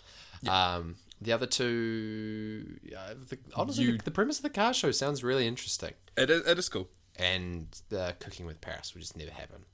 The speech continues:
Speaker 2: A, because Fran's halfway through it, and B, just 'cause I'm, of all the cooking shows,
Speaker 1: Yeah,
Speaker 2: I don't
Speaker 1: yeah, yeah,
Speaker 2: think I
Speaker 1: yeah,
Speaker 2: could,
Speaker 1: yeah.
Speaker 2: <laughs> could bring myself to watch that.
Speaker 1: <laughs> Fair
Speaker 2: Um,
Speaker 1: enough.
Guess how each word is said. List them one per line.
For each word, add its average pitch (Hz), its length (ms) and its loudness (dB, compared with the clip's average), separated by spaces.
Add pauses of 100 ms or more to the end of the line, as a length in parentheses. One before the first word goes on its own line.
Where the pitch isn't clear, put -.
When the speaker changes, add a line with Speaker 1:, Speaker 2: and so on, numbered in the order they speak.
(180)
Speaker 2:
A, 98 260 0 (140)
because 87 280 -10
Fran's 82 300 -6
halfway - 260 -10
through 85 200 -8
it, 80 120 -12 (420)
and 80 240 -8
B, 80 360 -6 (240)
just - 180 -6
'cause - 440 -6 (180)
I'm, 85 200 -10 (400)
of 92 140 -2
all 120 220 4
the 110 120 -2
cooking 101 340 -8
shows, 90 640 0 (240)
Speaker 1:
Yeah, 120 160 8
Speaker 2:
I 117 80 10
don't 107 160 8
Speaker 1:
yeah, 107 160 6
yeah, - 0 -
Speaker 2:
think 101 120 4
I 98 40 2
Speaker 1:
yeah, 101 100 0
Speaker 2:
could, 98 100 0
Speaker 1:
yeah. 95 120 -2 (240)
Speaker 2:
<laughs> - 220 -12
could 104 140 -6 (180)
bring - 120 0 (120)
myself - 400 -4
to 90 100 -10
watch - 220 -8
that. - 220 -8
Speaker 1:
<laughs> - 0 -
Fair - 680 0
Speaker 2:
Um, 101 140 4
Speaker 1:
enough. 90 360 0